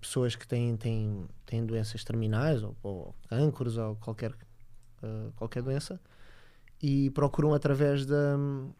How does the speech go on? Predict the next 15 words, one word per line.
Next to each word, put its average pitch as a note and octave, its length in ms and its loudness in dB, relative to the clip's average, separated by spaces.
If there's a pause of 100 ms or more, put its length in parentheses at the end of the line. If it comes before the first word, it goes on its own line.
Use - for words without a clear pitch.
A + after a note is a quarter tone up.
(120)
da, G#2 600 -10 (920)
da C3+ 140 2
mente, D#3 360 6 (260)
ahm, C3+ 540 -2 (600)
curar-se D3+ 540 2
numa, B2 380 2
numa A#2+ 220 2
forma B2+ 240 2
muito C3 200 2
arcaica, B2+ 340 0
é C3 40 2
assim C3 220 0
que, A#2+ 240 -2
que A#2+ 100 -18
funciona. B2 380 -2